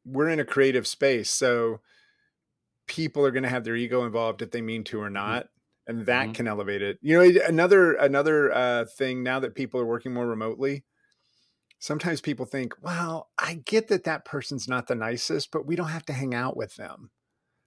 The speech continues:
Speaker 1: You know what?
Speaker 2: Mm.
Speaker 1: They're still gonna be there. Yeah, maybe you're not gonna hear them munching chips at their desk, but they're still gonna be on the call. They're
Speaker 2: Right.
Speaker 1: still gonna be involved with the client. They're
Speaker 2: Mm-hmm.
Speaker 1: still gonna say things.
Speaker 2: Yeah.
Speaker 1: They, you can throw somebody under the bus from a hundred miles away. It's not tough.
Speaker 2: Yes.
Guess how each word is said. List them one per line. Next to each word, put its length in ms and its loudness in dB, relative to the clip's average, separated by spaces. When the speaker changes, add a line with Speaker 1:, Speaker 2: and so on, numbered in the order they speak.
Speaker 1:
You 80 -4
know 120 2
what? 240 4
Speaker 2:
Mm. 180 -20
Speaker 1:
They're 120 0
still 300 4
gonna 200 0
be 260 -2
there. 240 2
Yeah, 160 2
maybe 240 2
you're 100 0
not 140 -2
gonna 160 -4
hear 200 -2
them 140 -2
munching 380 -4
chips 340 -2
at 100 -2
their 120 2
desk, 440 2
but 460 4
they're 120 2
still 400 4
gonna 180 0
be 140 0
on 120 0
the 80 -4
call. 520 0
They're 120 0
Speaker 2:
Right. 60 2
Speaker 1:
still 280 6
gonna 200 0
be 680 -2
involved 460 2
with 120 -6
the 80 -6
client. 460 -4
They're 80 -4
Speaker 2:
Mm-hmm. 80 -4
Speaker 1:
still 180 2
gonna 220 -2
say 280 0
things. 320 -4
Speaker 2:
Yeah. 100 0
Speaker 1:
They, 100 -8
you 160 -6
can 180 0
throw 220 4
somebody 360 0
under 260 -4
the 120 -2
bus 380 0
from 180 -6
a 60 -4
hundred 240 -4
miles 280 -4
away. 300 -4
It's 200 -4
not 300 -6
tough. 140 -12
Speaker 2:
Yes. 320 -12